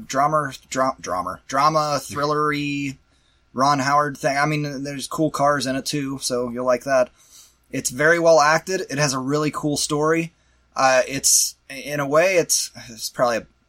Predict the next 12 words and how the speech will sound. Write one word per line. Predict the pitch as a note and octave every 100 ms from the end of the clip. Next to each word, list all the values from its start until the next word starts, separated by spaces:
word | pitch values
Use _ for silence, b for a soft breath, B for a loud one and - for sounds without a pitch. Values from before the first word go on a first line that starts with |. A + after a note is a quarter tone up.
| _
I | -
probably | C#3 A#2+
shouldn't | - B2+ -
say | - - - B2+
this, | G#2+ G2+ A2+ -
but | - A2
it's | - -
a | A2+
better, | - - C#3 D#3 D#3 C#3+ b b b _
more | - D3+ D#3 C#3+
updated | D#3 - D#3+ D#3 C#3+
v-, | A#2